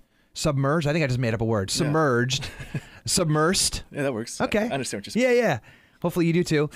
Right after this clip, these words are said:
Speaker 1: Um, <laughs> in, in the, the, um, in the lifestyle of, of the ocean goer, right? And so we've been talking about your story. We've been talking about some of the products, which you can find on ert, ert, uh, dot com. But I wanna dig into a little bit more about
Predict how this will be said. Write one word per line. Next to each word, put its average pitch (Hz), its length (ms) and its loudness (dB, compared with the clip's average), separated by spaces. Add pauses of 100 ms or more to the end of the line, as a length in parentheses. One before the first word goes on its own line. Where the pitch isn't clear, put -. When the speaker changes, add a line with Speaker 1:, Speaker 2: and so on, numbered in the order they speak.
(240)
Speaker 1:
Um, 147 580 0 (180)
<laughs> - 180 -12
in, 180 240 2
in 175 200 2
the, 147 320 2
the, 139 240 0
um, 120 340 0
in 139 120 -2
the 131 80 0
lifestyle 131 540 -2
of, 120 160 -2
of 123 200 -2
the 120 100 -4
ocean 131 360 -2
goer, 104 320 -6 (140)
right? 120 280 -2 (400)
And 127 300 -4
so 135 480 0 (220)
we've 175 100 2
been 190 300 0
talking 151 400 0
about 135 200 0
your 110 100 -4
story. 139 440 2
We've 131 140 -2
been 123 80 0
talking 123 260 0
about 127 160 -4
some 135 160 -6
of - 20 -2
the 113 60 -2
products, 127 460 -2
which 120 120 -6
you - 40 -8
can 131 100 -2
find 127 260 -4
on 117 140 -2
ert, 139 220 -2
ert, 131 340 -2 (180)
uh, 113 180 -6
dot 117 220 -4
com. 123 360 -2 (400)
But 165 80 2
I 175 60 2
wanna 220 320 2
dig 233 280 0
into 226 180 2
a 170 40 2
little 170 180 2
bit 156 140 -2
more 151 360 2
about 131 520 -2